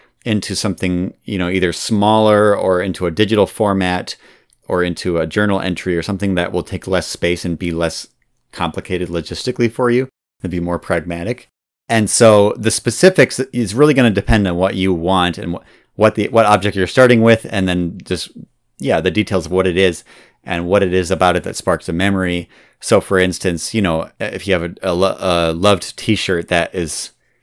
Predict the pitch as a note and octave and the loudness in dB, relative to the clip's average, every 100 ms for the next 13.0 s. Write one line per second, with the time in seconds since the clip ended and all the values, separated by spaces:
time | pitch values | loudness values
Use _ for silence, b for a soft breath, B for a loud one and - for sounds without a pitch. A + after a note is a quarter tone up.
0 | _ _ - G2+ - F#2+ F2+ - F#2+ F#2 | _ _ -2 0 0 -2 -2 -2 -2 0
1 | F#2 F2 F2 D2 E2+ D#2+ - _ - F#2 | -2 -2 -2 0 0 0 -6 _ -8 -4
2 | F2+ E2 E2+ G2+ F#2 F2+ - F#2 E2+ E2+ | -4 -2 2 4 4 2 -2 -6 -6 -6
3 | - _ _ _ - G#2 G2 F#2 E2 G2 | -12 _ _ _ -6 -4 -2 -2 -4 -4
4 | F2+ E2+ F2+ - F2 F#2 F2+ - G2 E2+ | -4 -4 -8 -10 -6 -6 -4 0 0 2
5 | E2 D#2 D#2+ E2+ E2+ - F2+ F2 E2+ C#2+ | 0 -2 -4 -6 -10 -6 -4 -4 -6 -6
6 | - - D#2+ - B B B G2+ F#2+ F#2+ | -8 -4 -4 -6 B B B -2 0 0
7 | F2+ E2+ E2+ D#2+ E2+ E2+ - - - E2 | -2 -4 -4 -2 -2 -4 -8 -12 -8 -6
8 | D#2 D2+ D#2+ D2+ C#2 C2+ - G2+ - - | -6 -6 -8 -8 -10 -12 -6 -6 -6 -10
9 | - F#2 E2+ E2+ - G2 F2+ - A2 F#2+ | -6 -4 -4 -4 -2 0 0 -2 -4 -4
10 | D#2+ D#2+ - E2+ C#2+ F2+ D#2+ D#2+ D#2 D2+ | -6 -8 -2 -2 -2 -6 -8 -4 -6 -6
11 | E2 D#2 D#2 D#2+ - E2+ F2+ F2 - - | -8 -8 -8 -10 -10 -10 -8 -8 -10 -6
12 | G2+ F2+ E2 - - G2 E2 C#2+ D2 - | -2 -2 -2 -8 -2 2 2 0 -4 -12